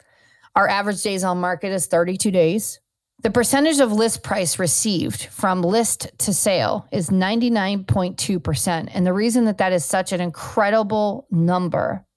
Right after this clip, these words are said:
to track is that if you have investments here, timing is everything, right? So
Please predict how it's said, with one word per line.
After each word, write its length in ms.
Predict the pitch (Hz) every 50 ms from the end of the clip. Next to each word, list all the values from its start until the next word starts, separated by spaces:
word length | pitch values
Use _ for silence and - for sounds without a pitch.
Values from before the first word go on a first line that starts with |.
| _ -
to 140 | - - 196
track 640 | - - - - 196 180 156 123 165 165 - - - -
is 200 | - 185 175 165
that 300 | 185 175 170 165 - - _ _ _ _ _ _ _ _ _ _ _ -
if 160 | 240 277 247
you 100 | 262 285
have 160 | 262 240 220 202
investments 560 | 202 196 180 170 160 - - 160 - - -
here, 340 | - - - - - 202 - _ _ _ _ _ -
timing 340 | - 254 254 254 262 247
is 120 | 226 196 185
everything, 500 | 175 156 156 151 135 - - - 160 151
right? 380 | - 190 185 185 190 180 - -
So 420 | - - 214 196 190 190 185 185